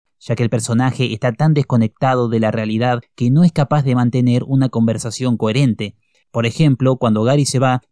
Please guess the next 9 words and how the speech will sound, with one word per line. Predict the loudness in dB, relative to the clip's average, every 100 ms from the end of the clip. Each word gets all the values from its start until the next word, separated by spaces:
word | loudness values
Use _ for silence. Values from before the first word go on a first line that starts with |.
| _
Patricio | -2 0 0 2 2
no | 4
es | 2
capaz | 2 0 0
de | 2
discernir | 0 0 0 0 0
el | -2 -4
tema | -2 0
importante | 0 -2 0 0 2 0